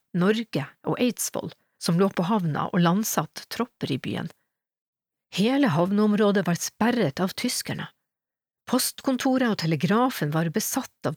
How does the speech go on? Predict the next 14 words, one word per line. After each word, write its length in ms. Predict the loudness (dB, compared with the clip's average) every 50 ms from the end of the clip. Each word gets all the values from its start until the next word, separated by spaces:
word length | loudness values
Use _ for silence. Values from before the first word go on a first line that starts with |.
| -4
tyskere, 460 | -4 -4 -4 -4 -6 -8 -8 -10 -10 -12 -14 _ _ _ -8
og 160 | -8 -4 0 0
hakekorset 760 | 2 2 2 0 -4 -6 -2 -2 -2 0 0 0 0 0
vaiet 380 | 0 0 0 0 -2 -4 -4 -4 -4
på 80 | -4
brannstasjonen. 720 | -2 0 0 0 0 -2 -2 -4 -4 -4 -4 -4 -4 -6 -8 -12 _ _ _ _ _ _ _ _ _ _ _ _ _ _ _ _ _ _ _ _ 2
Alle 260 | 2 4 4 2 2
de 140 | 2 2 2 2
norske 320 | 2 0 -2 -2 -2 0
militære 540 | 0 0 0 -2 0 0 2 2 2 2 0
i 80 | -2 -2
byen 280 | 0 0 0 0 0 -2
var 100 | -2 0
avvæpnet. 760 | 0 0 2 2 0 -2 -4 -6 -8 -10 -10 -10 -12 -16 -20